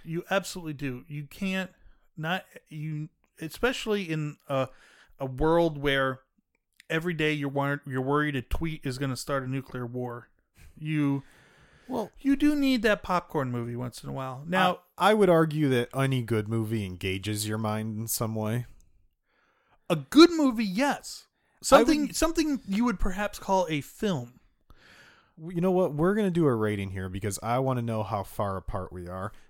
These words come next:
Speaker 2: Zero to four stars. What is this movie?
Speaker 1: Can we do five?
Speaker 2: No, we're doing four.
Speaker 1: Two.
Speaker 2: It's two?
Speaker 1: Yeah.
Speaker 2: I was gonna say one or one and a half. So I can't believe we're this close.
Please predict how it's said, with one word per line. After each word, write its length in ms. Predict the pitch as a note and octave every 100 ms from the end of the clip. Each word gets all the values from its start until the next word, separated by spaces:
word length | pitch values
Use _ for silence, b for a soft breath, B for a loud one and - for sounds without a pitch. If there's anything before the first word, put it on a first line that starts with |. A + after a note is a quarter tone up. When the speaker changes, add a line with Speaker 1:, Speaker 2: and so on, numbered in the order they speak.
| -
Speaker 2:
Zero 600 | A2 A2+ C3+ D#3+ F3+ F3+
to 180 | - C#3
four 380 | - A#2+ A2+ A#2+
stars. 640 | - A2 F#2+ F#2 F#2 -
What 200 | G2 G2
is 160 | G2 G2
this 200 | F2+ F2+
movie? 360 | F2 D#2+ D#2+
Speaker 1:
Can 120 | A2 E3
we 60 |
do 120 | F#3+ B3+
five? 500 | - F3+ F3+ F3 - - -
Speaker 2:
No, 240 | A#2+ G#2+
we're 140 | G2+ A2
doing 240 | A2+ G2+
four. 420 | - - - - - - _
Speaker 1:
Two. 280 | - C3+ A#2+ - _ _ _ _ _ _ -
Speaker 2:
It's 220 | G#2+ -
two? 520 | - B2 B2 D3+ G3+ - _ -
Speaker 1:
Yeah. 160 | E3+ - _ _ _ _ _ _ _ _ _ b b b b _ -
Speaker 2:
I 180 | E3+
was 200 | G3 F#3+ D3+
gonna 180 | D#3+
say 240 | C#3 - B2
one 420 | A2+ A2 A#2 A#2+
or 300 | A2+ G#2+ G2
one 240 | G2 G2
and 120 | F#2+ F2
a 60 |
half. 500 | F2 F#2+ E2+ G2+ - -
So 600 | - - A#2+ A2+ A#2 A2+ b b b b b b b _ _ _ -
I 140 | D3
can't 340 | E3 F#3+ E3+ C#3+
believe 400 | C#3 C3 B2 A2
we're 200 | A2 G#2
this 300 | G2+ A2 -
close. 680 | - G2 F#2 F2+ - -